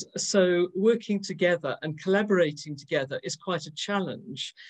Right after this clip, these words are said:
because people feel that they're going to do that within their nation, as it were, whether that is Scotland or Wales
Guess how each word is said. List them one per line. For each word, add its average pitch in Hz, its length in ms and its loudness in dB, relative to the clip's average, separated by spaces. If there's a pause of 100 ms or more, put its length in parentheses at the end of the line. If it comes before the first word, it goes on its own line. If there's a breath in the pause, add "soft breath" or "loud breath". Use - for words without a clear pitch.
(220 loud breath)
because 190 520 0
people 190 320 0
feel 156 520 0
that 160 300 -2
they're 175 120 2
going 185 240 2
to 170 100 -12
do 175 220 -2
that 170 200 -2
within 175 460 2 (140)
their 170 440 -2 (280 soft breath)
nation, 185 760 0
as 147 200 -4
it 143 160 -8
were, 135 360 -2 (280 loud breath)
whether 170 260 0
that 156 240 -2
is 147 240 -4
Scotland 139 720 -4
or 131 240 0
Wales 135 600 0